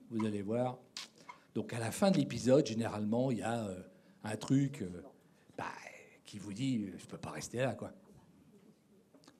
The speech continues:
Bon, allez. Astuce, si vous faites ça avec vos enfants, vous leur dites, « Ok, très bien, tu visionnes les dix minutes de l'épisode suivant et t'arrêtes. »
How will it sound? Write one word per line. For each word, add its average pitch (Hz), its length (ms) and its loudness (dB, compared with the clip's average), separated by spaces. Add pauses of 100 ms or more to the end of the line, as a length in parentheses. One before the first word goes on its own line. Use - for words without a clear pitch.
(180)
Bon, 110 180 0 (140)
allez. - 280 -6 (1000)
Astuce, - 640 4 (920)
si 117 100 -2
vous 110 60 2
faites 110 200 -2
ça 120 60 4
avec 107 120 4
vos 98 140 0
enfants, 107 500 -2 (240)
vous 113 80 -4
leur 110 100 4
dites, « 110 200 -2
Ok, 98 160 -4
très 95 180 -4
bien, 104 260 -2 (480)
tu - 120 -6
visionnes 113 540 0 (400)
les 107 120 -4
dix 104 180 -2
minutes 120 280 4
de 113 80 0
l'épisode 107 340 -4
suivant 104 480 -6
et 120 60 -2
t'arrêtes. » 92 340 -10